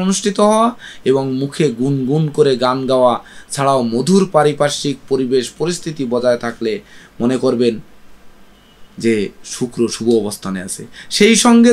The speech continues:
যদি জীবনের শুভ ঘটনাগুলি ছয়, পনেরো, চব্বিশ তারিখে বা যেমন দুই হাজার চার সাল বা জুন মাসে ঘটে বা ছয়ের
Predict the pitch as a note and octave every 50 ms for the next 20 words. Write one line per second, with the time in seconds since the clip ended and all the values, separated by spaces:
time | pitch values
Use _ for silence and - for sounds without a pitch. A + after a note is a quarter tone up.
0 | A3+ A3+ G#3 F#3+ F#3 D#3 C#3+ E3+ F3 F#3+ F#3 F#3 F3+ - - - F3 F3 G3 F#3+
1 | D#3 E3 D#3+ E3 E3 D#3 D3 C3+ C3 C3 B2+ C3 C3 - - - - - - -
2 | - - D#3+ E3+ F3+ F#3 F#3+ G3 G3+ G#3 A3+ A#3 - - - - - - C#3 D3
3 | D#3 D#3+ D#3+ F3 F#3 F#3+ G3+ G3+ - - _ _ - - B2+ A#2+ A#2+ C#3+ D#3+ D#3+
4 | - - C#3+ B2+ A#2+ A#2 A#2 A2 A2+ A2+ - - - - - - _ A#2 A#2+ D#3
5 | E3 F3+ F#3 F3+ D#3 E3+ E3 E3 D#3+ D3+ C3+ C#3+ D#3 E3 D3 D3 D#3 D3+ D3+ -
6 | - D3+ D#3+ D#3+ - - - C#3 B2 B2 - - - - - - - - A2+ C#3
7 | D3 D3+ C#3 B2 C3 E3+ F#3+ G3+ G3 F#3+ F3+ D#3 - D#3+ C#3+ A#2+ A#2+ A#2 A#2 A2
8 | A2 - - _ - - - - - - - - _ _ - G2+ B2 B2+ B2 -
9 | - D3+ D#3 D#3+ D#3